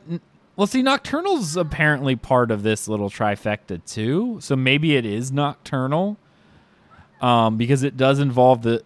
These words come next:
the key. But the question is,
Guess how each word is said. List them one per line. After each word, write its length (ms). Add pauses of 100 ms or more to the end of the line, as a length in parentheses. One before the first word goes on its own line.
the 160
key. 540 (340)
But 160
the 60
question 760 (140)
is, 760